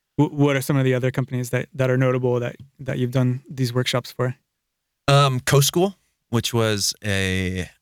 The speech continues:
Speaker 2: um, an agency, essentially high school training agency in Bogota, Colombia.
Speaker 1: Hmm.
Speaker 2: We used design thinking to build, uh, it was character development.
Speaker 1: Oh, so you had to go to Colombia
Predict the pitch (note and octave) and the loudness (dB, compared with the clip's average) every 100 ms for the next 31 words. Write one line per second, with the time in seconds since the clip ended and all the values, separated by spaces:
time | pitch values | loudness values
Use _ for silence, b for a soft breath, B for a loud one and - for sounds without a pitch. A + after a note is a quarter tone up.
0 | _ _ G2 F#2 F2+ F2+ _ _ _ _ | _ _ -16 -14 -14 -18 _ _ _ _
1 | _ _ - G2+ G#2+ G2+ G2 F#2+ - G2 | _ _ -10 -4 0 0 -2 -4 -4 -2
2 | F#2+ F#2 F#2 - _ _ F#2+ - G#2+ - | -2 -4 -10 -18 _ _ -8 -2 -2 -2
3 | F#2+ G2+ - F#2+ - - F#2+ F#2+ F2+ - | -2 -2 -2 -4 -6 -6 -6 -8 -12 -20
4 | _ _ _ _ - F#2+ F2+ - G2 F#2+ | _ _ _ _ -4 -4 -4 -4 -2 -4
5 | F2+ F#2+ F#2+ - G2 - F#2 G#2 C3+ - | -2 -4 -4 -4 -6 -4 -6 -6 -8 -12
6 | _ C#3+ B2+ A2 G2 F#2+ - F#2 F2+ F#2 | _ 0 0 0 -4 -4 -4 -6 -4 -8
7 | - F2+ F#2 F#2 F2+ - - F2 E2+ - | -10 -10 -8 -10 -14 -12 -8 -8 -10 -20
8 | _ _ _ _ _ A2+ G2+ F#2 F2 - | _ _ _ _ _ -2 0 -2 -6 -12
9 | - F2+ G1+ _ C2+ F2+ F2+ - G#2 - | -14 -20 -20 _ _ -18 -10 -2 -2 -2
10 | A2 G2+ G2+ A2 C3+ - _ _ D#3+ C3+ | -4 -4 -4 -4 -8 -14 _ _ -4 -4
11 | - D#3 C#3+ B2 C3 C3 - - B2 C3 | 0 2 2 -2 -2 -2 -6 -10 -8 -8
12 | A#2 G#2+ | -10 -16